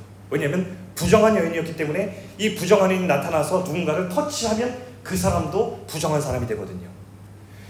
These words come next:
얼마나 외롭고 슬펐겠어요. 근데 이 여인도 소문을 들어요. 예수님께서 마을을 지나가신다. 사람에게 나타나면 사람들이 욕할까 봐 자기 몸을 뒤집어 쓰고 정체를 숨기고 예수님을 따라가는데 엄청난 인파가 예수님을 밀치면서 막 가고 있어요.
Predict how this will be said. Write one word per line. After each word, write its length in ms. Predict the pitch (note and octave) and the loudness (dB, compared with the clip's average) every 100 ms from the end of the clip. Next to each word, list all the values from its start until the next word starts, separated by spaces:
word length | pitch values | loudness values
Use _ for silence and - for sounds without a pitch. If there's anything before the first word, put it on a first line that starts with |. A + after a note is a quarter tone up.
| - - | -14 -2
얼마나 440 | F3 A3+ D4 C#4+ | 2 6 6 6
외롭고 300 | C#3+ F3 F3 | 6 6 4
슬펐겠어요. 640 | D#3 A3 - - C#3+ - F#2+ - - - - - - - | 0 -2 -2 -6 -8 -8 -12 -14 -20 -20 -20 -20 -18 -4
근데 300 | F3+ A3+ A3+ | 2 4 4
이 220 | F3+ F#3 | 0 2
여인도 300 | C#3 C#3 F#3 | 2 2 -2
소문을 500 | F#3+ A#3 B3+ C4+ G#3 | 0 0 2 2 2
들어요. 320 | C3 F2+ F#2 - - B2 | 0 -4 -8 -14 -14 -2
예수님께서 600 | C#3+ C#3+ C#3 C3+ C3 G3 | -2 0 -2 -4 -2 -2
마을을 280 | G#2+ B2+ C3+ | 0 -2 -2
지나가신다. 600 | C3 A2+ G2+ - F#2 - - - - - - - - | -2 -4 -4 -8 -14 -16 -18 -20 -20 -20 -20 -20 -14
사람에게 460 | - G#3 B3 B3+ C4+ | 2 6 6 6 6
나타나면 460 | A3+ - A3+ A#3 A3 | 4 4 2 2 2
사람들이 340 | B3 A#3+ G#3+ | 2 2 2
욕할까 420 | G3 G3+ G#3+ F#3 | 0 0 2 4
봐 400 | F3+ C#3+ - - - | 6 6 2 -6 -6
자기 280 | D3+ F#3+ | -4 0
몸을 260 | D3+ D#3 - | 0 0 -2
뒤집어 300 | E3 - F3+ | -4 -2 0
쓰고 500 | - D3 A#2+ B2+ - - - | 0 -2 -4 -8 -10 -16 -6
정체를 400 | E3+ F3+ G3 F3+ | -2 2 2 2
숨기고 580 | G3+ D3 C#3 E3+ - - - - | 0 -2 -2 -4 -4 -10 -16 -4
예수님을 600 | D3+ E3 E3 D#3 D3+ - | 0 0 0 -2 -2 0
따라가는데 720 | G#3+ G#3 E3+ B2+ A#2 D3 - - | 2 4 4 2 -2 -4 -4 0
엄청난 720 | D4+ E4+ - - D#4 D4+ A#3 | 2 2 -2 -2 4 4 4
인파가 460 | F#3+ F3+ G3 D#3 | 0 2 4 4
예수님을 400 | D3+ D3+ D3+ D#3 | 2 -2 -4 -4
밀치면서 520 | F3 F#3+ - D#3+ C#3 | -4 -2 -2 -2 -2
막 100 | C#3 | -2
가고 220 | C#3 A#2 A#2+ | -2 -4 -4
있어요. 260 | - - | -6 -12